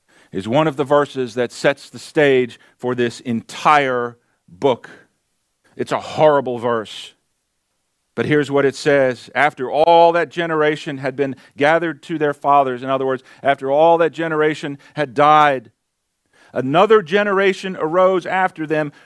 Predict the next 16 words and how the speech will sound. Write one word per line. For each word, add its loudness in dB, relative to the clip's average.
who 0
did 4
not 0
know 0
the -6
Lord 4
or 2
the -4
work 0
that -4
he -2
had -6
done 0
for 0
Israel." 0
How 2